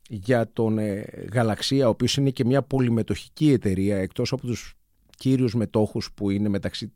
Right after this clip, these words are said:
των οικογενειών των ιδρυτών της εταιρείας, συμμετέχουν και κάποιοι εργαζόμενοι στο, έχουνε κάποιες μετοχές, όχι πολύ μεγάλα ποσοστά, μην φανταστούμε ότι είναι οι άνθρωποι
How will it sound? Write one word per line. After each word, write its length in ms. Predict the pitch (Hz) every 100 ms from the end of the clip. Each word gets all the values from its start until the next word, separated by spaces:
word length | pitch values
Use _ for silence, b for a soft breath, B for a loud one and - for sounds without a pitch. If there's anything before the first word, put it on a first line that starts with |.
| -
των 200 | 95 95
οικογενειών 540 | 92 98 98 101 120
των 180 | 113 110
ιδρυτών 540 | 101 95 92 107 104
της 300 | 95 73 -
εταιρείας, 520 | 85 78 87 120 147 - b b b b b b
συμμετέχουν 600 | - 147 131 165 147 160
και 160 | 151 151
κάποιοι 340 | 165 175 170
εργαζόμενοι 460 | 139 139 170 151 104
στο, 720 | - 101 90 85 82 82 98
έχουνε 300 | - 135 135 117
κάποιες 380 | 147 131 120 117
μετοχές, 560 | 107 92 - 139 147
όχι 100 | 156
πολύ 280 | - 107 98
μεγάλα 300 | 95 90 90
ποσοστά, 300 | 95 85 -
μην 100 | 101
φανταστούμε 440 | 98 95 90 98 92
ότι 180 | 87
είναι 160 | 92 92
οι 100 | 92
άνθρωποι 600 | 98 - 92 92 90 82